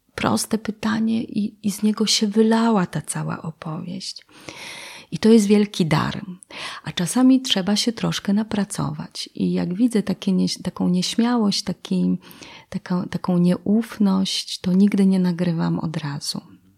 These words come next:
To sobie pijemy z bohaterem czy bohaterką razem herbatkę. Często przywożę ciasteczko jakieś. E, opowiadam też sporo o sobie, e,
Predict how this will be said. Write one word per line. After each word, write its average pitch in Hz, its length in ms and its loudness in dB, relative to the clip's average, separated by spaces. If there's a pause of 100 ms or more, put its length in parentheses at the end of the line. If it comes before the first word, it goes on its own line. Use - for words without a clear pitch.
(640)
To 170 100 -4
sobie 165 300 0
pijemy 165 520 0
z - 80 -6
bohaterem 165 760 -4
czy 160 140 -10
bohaterką 156 720 -6
razem 147 320 -4
herbatkę. 190 800 -4 (800)
Często 160 380 -2
przywożę 147 580 -4
ciasteczko 202 760 -2
jakieś. 180 800 -4 (760)
E, 160 340 -4
opowiadam 165 600 0
też - 220 -4
sporo 160 380 -2
o 160 80 -4
sobie, 196 640 0 (480)
e, 170 40 -4